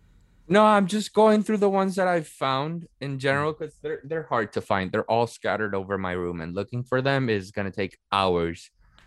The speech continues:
Speaker 1: But, uh, this one, this one's a good one. This one's actually, uh, uh, a quite reasoned one, 'cause I, I date my th-, like, poetry.
Speaker 2: Okay.
Speaker 1: Like, drunk me knows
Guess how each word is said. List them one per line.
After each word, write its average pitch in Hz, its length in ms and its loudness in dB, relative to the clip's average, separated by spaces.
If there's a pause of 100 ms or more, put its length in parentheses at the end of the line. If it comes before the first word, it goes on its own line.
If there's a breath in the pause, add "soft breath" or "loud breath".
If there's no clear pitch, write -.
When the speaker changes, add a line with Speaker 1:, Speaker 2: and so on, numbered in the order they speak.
(920 soft breath)
Speaker 1:
But, 139 260 2
uh, 151 180 4
this 156 240 -4
one, 196 240 0
this 165 180 -4
one's 214 200 -4
a 226 200 0 (300)
good 226 140 -6
one. 104 220 -8
This 101 220 -10
one's 127 240 -4
actually, 139 580 -8
uh, 139 40 -6 (420)
uh, 123 500 -10 (1500)
a 127 60 -6
quite 151 360 -4
reasoned 123 460 -4
one, 71 160 -12 (400)
'cause 143 160 0
I, 151 140 2 (120)
I 156 40 0
date 139 360 -4
my 98 200 -8 (120)
th-, - 120 -18 (200)
like, 92 240 -10 (360)
poetry. 87 680 -8 (220)
Speaker 2:
Okay. 107 100 -10
Speaker 1:
Like, 117 240 -8
drunk 143 320 -2
me 147 200 0
knows 123 500 0